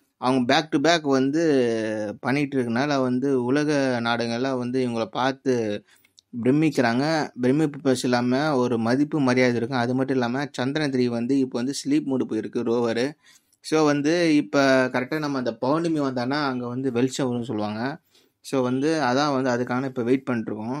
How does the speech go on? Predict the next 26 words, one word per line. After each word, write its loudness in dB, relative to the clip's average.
So, -4
வந்து 0
அது 0
வந்து -2
கிட்டத்தட்ட -2
ஒரு 2
ஃபிஃப்டீன், -6
சிக்ஸ்டீன், -8
ஃபிஃப்டீன் -4
டேஸ் 0
ஆகும்னு 0
சொல்லிக்கிறாங்க. -4
So, -2
அதுக்குள்ள 2
வந்து, -2
அ, -4
ரொம்ப -2
ஸ்லீப் 0
மோடு 2
போயிருக்கு. 2
But -2
அது -2
அங்க -4
சூரியன் 6
வந்த 4
அப்புறம்னா 0